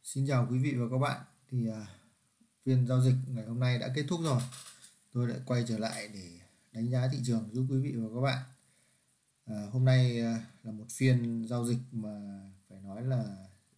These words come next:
rất, à, rất nhiều cái cảm xúc, đúng không ạ? Chỉ số hôm qua ấy thì nó giảm nhưng hôm nay thì nó lại tăng. Hôm nay, chỉ số hôm nay có lẽ là nó là một cái đỉnh mới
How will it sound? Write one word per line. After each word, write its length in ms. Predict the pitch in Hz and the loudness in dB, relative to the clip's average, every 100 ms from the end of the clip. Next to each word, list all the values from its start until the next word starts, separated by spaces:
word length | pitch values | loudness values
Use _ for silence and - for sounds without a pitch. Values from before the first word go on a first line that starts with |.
| _ | _
rất, 140 | 123 131 - - _ _ | -8 -8 -8 -18 _ _
à, 80 | 120 113 107 110 _ _ _ _ _ _ _ | -8 -8 -10 -16 _ _ _ _ _ _ _
rất 140 | 135 127 - | -4 -4 -2
nhiều 440 | 135 127 113 101 | 4 4 4 0
cái 120 | 117 127 | -4 -4
cảm 180 | 127 - | -8 -4
xúc, 180 | 170 165 - - | -4 -6 -12 -4
đúng 100 | 131 | -2
không 120 | 131 | -2
ạ? 60 | - _ _ _ _ _ _ | -8 _ _ _ _ _ _
Chỉ 140 | - 107 | -8 -4
số 340 | 117 110 139 | -2 0 0
hôm 260 | 151 135 127 | 0 -2 0
qua 260 | 143 131 127 | 4 4 4
ấy 120 | 135 | 2
thì 100 | 139 | 0
nó 120 | 120 | -2
giảm 220 | 127 123 - | 2 0 0
nhưng 160 | 117 127 | 0 2
hôm 140 | 123 | 2
nay 180 | 131 120 | 2 0
thì 100 | 110 | -2
nó 80 | 117 | -6
lại 140 | 120 - | -4 2
tăng. 260 | 131 123 | 2 2
Hôm 120 | 117 | -2
nay, 420 | 123 120 117 113 113 - _ _ _ - | -4 -2 -2 -4 -6 -14 _ _ _ -12
chỉ 80 | 101 | -4
số 160 | 117 | 0
hôm 140 | 135 135 | 2 4
nay 380 | 127 127 120 113 - _ | 4 4 2 -4 -10 _
có 160 | - 156 | 2 4
lẽ 200 | - - | 4 0
là 200 | 180 131 | 0 2
nó 200 | 120 143 | 2 0
là 100 | 160 | 0
một 200 | 127 113 | 0 -2
cái 100 | 143 | -4
đỉnh 400 | 143 120 92 110 | -2 -2 -4 0
mới 220 | 135 160 | 4 6